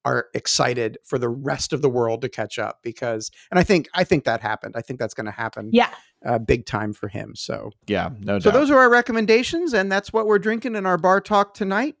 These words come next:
Speaker 1: Uh, but let's get into who our author is. William Hope Hodgson, born November fifteenth, eighteen seventy-seven, in the town of Blackmore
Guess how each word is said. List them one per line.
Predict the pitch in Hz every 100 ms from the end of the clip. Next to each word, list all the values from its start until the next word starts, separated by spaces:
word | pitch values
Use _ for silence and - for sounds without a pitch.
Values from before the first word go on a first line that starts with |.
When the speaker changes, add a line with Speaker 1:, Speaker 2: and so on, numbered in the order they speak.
| _
Speaker 1:
Uh, | 165 160 147
but | 143 147 139
let's | 160 202 -
get | 214 202
into | 220 214 - 226 220
who | 226
our | 233 240 -
author | 180 254 226 190
is. | 160 143 120 120
William | 139 202 269 233
Hope | 165 247 -
Hodgson, | - 180 220 185 - 180 117 113
born | 147 165 147 123 123
November | 135 139 127 202 185 127
fifteenth, | - 143 - - 156 220 -
eighteen | 160 - 175 160 151
seventy-seven, | - 160 165 151 143 - 151 156 185 214 - - - - _ -
in | 151
the | 147
town | - 190 185 190
of | 151 117
Blackmore | 113 139 143 175 - 170 170 170